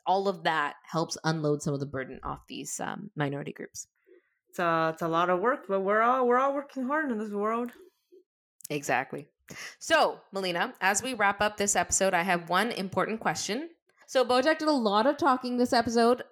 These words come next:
Speaker 1: No murdering, no driving drunk that we know of.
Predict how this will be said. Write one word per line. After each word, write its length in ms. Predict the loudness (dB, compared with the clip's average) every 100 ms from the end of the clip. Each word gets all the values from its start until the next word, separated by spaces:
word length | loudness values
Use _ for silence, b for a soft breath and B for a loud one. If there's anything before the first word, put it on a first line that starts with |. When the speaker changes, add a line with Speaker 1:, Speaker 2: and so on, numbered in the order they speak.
| _
Speaker 1:
No 360 | -4 2 4 4
murdering, 600 | 4 4 4 4 2 -2
no 220 | 0 0
driving 480 | 2 4 4 2 -2
drunk 400 | 0 0 -2 -10 -20 _ 0
that 160 | 2
we 80 | 4
know 200 | 4 4
of. 280 | 4 0 -4